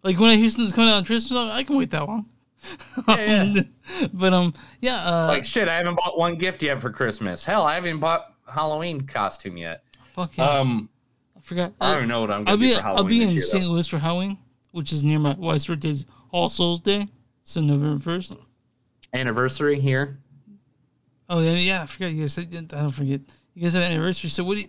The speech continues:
Speaker 1: what do you, what are you guys doing?
Speaker 2: Uh, we're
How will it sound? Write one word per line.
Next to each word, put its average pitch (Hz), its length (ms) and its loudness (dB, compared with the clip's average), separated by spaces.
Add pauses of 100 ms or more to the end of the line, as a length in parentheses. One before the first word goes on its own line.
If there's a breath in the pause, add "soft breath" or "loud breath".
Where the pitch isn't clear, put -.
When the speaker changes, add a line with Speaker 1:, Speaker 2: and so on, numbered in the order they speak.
Speaker 1:
what 185 200 -8
do 202 80 -2
you, 180 80 -8 (300)
what 185 100 -4
are 208 40 -2
you 196 100 2
guys 156 100 0
doing? 156 300 -4 (1200)
Speaker 2:
Uh, 127 260 4
we're 127 340 2